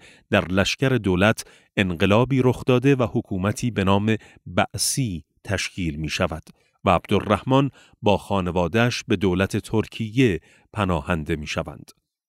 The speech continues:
و هنوز یک سال از این واقعه سپری نشده بود که در میان بعثیان اول انقسامی رخ داده و حکومت بعثی دوم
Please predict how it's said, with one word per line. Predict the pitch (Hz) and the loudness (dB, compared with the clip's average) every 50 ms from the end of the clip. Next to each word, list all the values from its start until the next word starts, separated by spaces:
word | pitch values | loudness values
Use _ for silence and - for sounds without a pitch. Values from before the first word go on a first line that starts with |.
| _ _ - | _ _ -4
و | 104 87 | -2 0
هنوز | 87 90 87 104 104 92 87 | 2 2 2 2 0 0 2
یک | 98 120 120 - | 4 4 4 4
سال | - - 117 110 107 107 | 2 2 4 4 4 4
از | 92 85 | 2 2
این | 104 104 101 | 2 0 2
واقعه | 98 98 98 92 80 98 - - 104 | 4 4 4 4 4 2 -2 -2 -2
سپری | - - - 95 - 101 98 104 98 | -4 -4 -6 -6 -6 -4 -6 -4 -2
نشده | 95 117 123 - 147 135 123 135 | -2 -2 -2 0 0 2 2 2
بود | 127 139 131 - | 2 0 -2 2
که | - 147 143 - - - - _ _ - | 2 2 2 2 0 -14 -20 _ _ 2
در | 110 101 95 | 2 4 4
میان | 92 104 110 123 135 131 123 120 110 | 4 2 2 4 4 2 2 0 0
بعثیان | 95 98 101 - - - - - 110 110 113 107 98 95 - | 0 0 -2 -2 -2 -6 -4 -2 0 0 0 0 -2 -2 -2
اول | 104 98 85 85 90 117 127 135 135 131 _ - - _ _ - | -2 -2 -2 -2 0 2 4 4 2 0 _ -10 -20 _ _ 0
انقسامی | 117 110 98 92 - 107 95 - - 123 135 139 147 143 135 | 0 0 0 0 0 0 0 2 2 0 0 2 0 0 2
رخ | 135 135 - - - | 2 0 0 0 0
داده | 139 131 127 139 143 147 147 | 0 0 2 2 2 2 2
و | 135 131 113 - - | 0 -2 -4 -4 -6
حکومت | 104 - - 104 92 92 110 120 - - | -12 -8 -6 -4 -2 0 -2 -2 0 0
بعثی | 123 104 104 107 - - - - - 98 95 80 | -2 2 0 0 0 -2 -6 -4 -2 -2 0 0
دوم | 90 87 78 80 107 120 131 139 | 0 -2 0 2 4 4 4 4